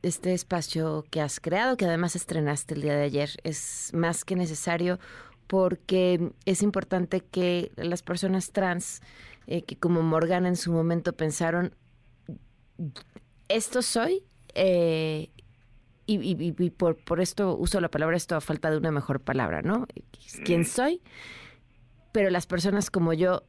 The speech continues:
Speaker 1: solo pueden ser estas cosas que tú acababas de mencionar.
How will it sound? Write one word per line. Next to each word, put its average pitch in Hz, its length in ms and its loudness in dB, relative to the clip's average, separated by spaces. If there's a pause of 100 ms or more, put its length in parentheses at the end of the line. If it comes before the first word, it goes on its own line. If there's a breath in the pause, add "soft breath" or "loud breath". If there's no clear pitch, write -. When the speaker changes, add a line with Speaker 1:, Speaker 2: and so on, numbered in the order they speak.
(140)
Speaker 1:
solo 214 420 2
pueden 190 380 2
ser 185 240 2
estas - 320 -2
cosas 240 340 -2
que - 80 -8
tú - 100 -4
acababas 160 440 0
de 156 80 0
mencionar. 165 540 -2